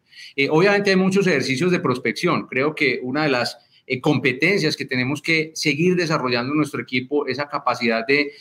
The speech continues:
eh, a través de las tendencias, a través de la visualización de futuro, tratar de tangibilizar el presente. Y lo digo con convicción porque además,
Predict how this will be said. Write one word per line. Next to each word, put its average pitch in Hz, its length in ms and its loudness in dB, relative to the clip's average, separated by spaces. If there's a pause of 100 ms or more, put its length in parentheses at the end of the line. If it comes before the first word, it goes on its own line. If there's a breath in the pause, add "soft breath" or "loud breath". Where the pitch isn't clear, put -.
(160 loud breath)
eh, 120 160 -2
a 127 80 -2
través 123 180 0
de 143 60 2
las 143 160 -2
tendencias, 131 520 0
a - 40 -10
través 120 200 -2
de 135 60 2
la 143 100 0
visualización 113 460 0
de 127 120 -4
futuro, 127 480 -2 (220 soft breath)
tratar 135 400 0
de 139 80 2
tangibilizar 127 840 0
el 143 140 0
presente. 127 560 -2
Y 151 140 4
lo 151 140 6
digo 156 280 6
con 202 140 2
convicción 139 540 0
porque 175 240 -2
además, 135 420 0